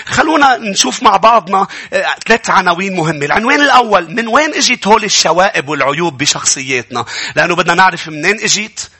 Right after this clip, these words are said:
وليش ما فينا نتغير لوحدنا، محتاجين للرب. ورقم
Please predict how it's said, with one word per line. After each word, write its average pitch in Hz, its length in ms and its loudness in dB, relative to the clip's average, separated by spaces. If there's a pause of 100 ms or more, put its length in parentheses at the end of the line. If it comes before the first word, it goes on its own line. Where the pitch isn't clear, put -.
(340)
وليش 170 460 0
ما 185 80 0
فينا 175 380 -4
نتغير 139 640 -2
لوحدنا، 127 460 -2
محتاجين 127 480 -4
للرب. 127 400 0 (260)
ورقم 160 360 -2